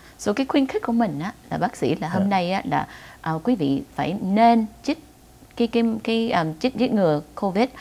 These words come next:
Speaker 1: là không phải là mình không là mất, không phải là sợ mất mạng không, mà mình sợ về bị cái long hauler.
Speaker 2: Dạ.
Speaker 1: Thì nó, nó, nó ảnh hưởng nhiều. Tại Julie là người âm ngữ trị liệu, là speech language pathologist. So nhiều bệnh nhân của mình á, là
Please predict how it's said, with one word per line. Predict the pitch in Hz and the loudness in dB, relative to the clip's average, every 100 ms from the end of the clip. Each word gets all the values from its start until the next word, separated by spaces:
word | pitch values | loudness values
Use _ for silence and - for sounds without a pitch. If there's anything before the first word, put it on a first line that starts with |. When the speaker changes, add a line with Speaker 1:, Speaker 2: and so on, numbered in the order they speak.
| - - - | -20 -10 0
Speaker 1:
là | 160 | 0
không | - 220 | 2 2
phải | 143 | 2
là | 170 | 2
mình | 175 147 - | 0 -2 -4
không | 190 180 | -6 -2
là | 165 - | -2 0
mất, | 226 - - | -2 -2 -6
không | 180 190 | -4 -4
phải | 220 | -2
là | 175 | -4
sợ | - - | -4 -4
mất | 202 | -4
mạng | - - | -6 -6
không, | - 180 - - - - | -4 -4 -4 -18 -20 -8
mà | - | 0
mình | 160 147 | 2 2
sợ | - 147 156 | 2 2 2
về | 156 | 2
bị | - 135 | 2 0
cái | 127 196 | 2 2
long | 175 | 2
hauler. | 175 170 156 127 - - - - | 0 -2 -2 -6 -10 -20 -10 0
Speaker 2:
Dạ. | 117 - | 2 4
Speaker 1:
Thì | 160 | 2
nó, | 139 180 | 2 2
nó, | 208 233 | 0 0
nó | 240 - | -2 -2
ảnh | 151 | -2
hưởng | 175 160 | -2 0
nhiều. | 196 147 | 0 -2
Tại | 151 143 - | -2 -2 0
Julie | 214 190 | 0 0
là | 170 147 | -2 -2
người | 147 139 | 0 0
âm | 139 180 | 0 0
ngữ | 156 | 0
trị | - 170 | -2 -4
liệu, | - 143 | -4 -4
là | 139 | -6
speech | - 208 - | -6 -6 -4
language | 165 180 | -4 -6
pathologist. | - 147 151 151 147 - - - - - - | -8 -4 -2 -2 -4 -8 -10 -18 -20 -20 -4
So | 202 | 0
nhiều | 175 175 | 2 2
bệnh | 160 165 | 0 0
nhân | 180 | -2
của | 180 214 | -2 -2
mình | 202 143 | -2 -2
á, | 175 | -2
là | 180 147 | -2 -2